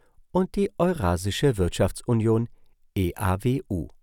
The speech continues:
In diesem Jahr hat Russland den Vorsitz bei der Vereinigung brics,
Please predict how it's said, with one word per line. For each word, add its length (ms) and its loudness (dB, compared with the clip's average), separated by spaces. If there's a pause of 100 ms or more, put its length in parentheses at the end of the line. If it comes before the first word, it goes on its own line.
(1300)
In 200 4
diesem 300 0
Jahr 200 4
hat 180 0
Russland 380 2
den 120 2
Vorsitz 500 2
bei 120 2
der 120 2
Vereinigung 640 0
brics, 440 -4